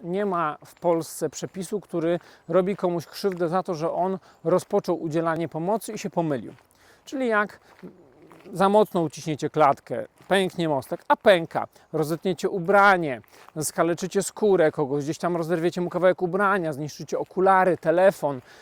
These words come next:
e, przesuniecie złamaną rękę i ona będzie przesunięta jeszcze mocniej, czego nie powinniśmy robić, ale skąd mamy wiedzieć, prawda? To nie poniesiecie za to konsekwencji prawnej, ponieważ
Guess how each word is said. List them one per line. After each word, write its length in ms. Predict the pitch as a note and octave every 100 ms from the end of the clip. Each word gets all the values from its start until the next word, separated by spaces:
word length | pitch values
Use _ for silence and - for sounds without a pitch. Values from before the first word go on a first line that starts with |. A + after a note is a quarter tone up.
| - -
e, 100 | D#3 C#3 D3 D3+
przesuniecie 600 | F#3+ - F#3+ G3 - E3
złamaną 640 | F3 F#3 F#3+ F#3+ F#3+ G3
rękę 380 | G#3+ G#3 F3 D#3
i 80 |
ona 240 | E3+ E3+ F3
będzie 360 | F3+ E3 F#3 E3 -
przesunięta 640 | G#3 G3 G#3+ G#3 F#3+ F3+
jeszcze 260 | F3+ F3 G#3
mocniej, 400 | G3 F#3 - C#3
czego 180 | D#3 D#3
nie 120 | E3+
powinniśmy 480 | F#3 F3 F3 F#3 F3
robić, 260 | F3+ F#3
ale 140 | G3+ G3
skąd 200 | A3+ A3
mamy 220 | A#3+ C#4
wiedzieć, 380 | C#4+ A3+ D3+ A#2
prawda? 420 | C#3 B2+ F3 B3+ - - - - -
To 240 | F3+ F3+ _ -
nie 140 | G3
poniesiecie 520 | A3 A#3 G#3 G#3+ G3
za 140 | F#3+ G3+
to 120 | G3
konsekwencji 680 | - F#3 E3+ - F#3 F3+ E3
prawnej, 600 | F#3 D3+ B2+ E3 A#3+ E4 - _
ponieważ 520 | - F3 F#3+ G3 G3